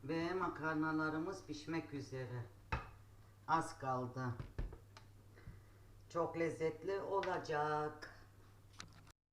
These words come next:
Evet, makarnamız pişti.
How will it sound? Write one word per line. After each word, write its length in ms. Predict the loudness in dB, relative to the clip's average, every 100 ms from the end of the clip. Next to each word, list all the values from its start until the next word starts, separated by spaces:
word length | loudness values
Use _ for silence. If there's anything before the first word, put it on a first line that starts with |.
| -20 -20 -20 -20 -20 -20 -20 -20 -20 -20 -20 -20 -20 -18 -18 -20 -20 -20 -20 -20 -20 -20 -20 -18 -18 -18 -12 -6
Evet, 180 | -4
makarnamız 680 | 0 0 0 -2 0 -2 -4
pişti. 400 | -8 -6 0 0